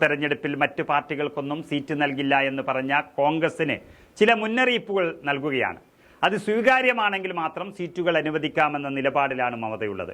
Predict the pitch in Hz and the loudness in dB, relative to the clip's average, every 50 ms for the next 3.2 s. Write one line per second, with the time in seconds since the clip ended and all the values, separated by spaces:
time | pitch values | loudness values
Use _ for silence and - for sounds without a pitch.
0 | - - - 120 135 135 135 131 127 - - - _ _ _ - 151 170 180 180 | -12 -12 -4 0 2 2 2 0 -4 -8 -16 -20 _ _ _ 2 4 4 4 4
1 | - 214 214 220 214 208 190 185 175 165 156 160 160 156 156 151 147 143 139 160 | 4 2 2 2 0 -4 -2 -2 -2 -2 -4 -4 -2 0 0 0 -2 -4 -4 -4
2 | 170 185 180 170 160 156 156 147 147 143 135 143 151 147 156 139 156 151 151 143 | -4 -2 -2 -2 -2 -2 -4 -4 -4 -4 -4 -4 -6 -6 -4 -2 0 2 4 4
3 | 147 143 143 | 4 4 2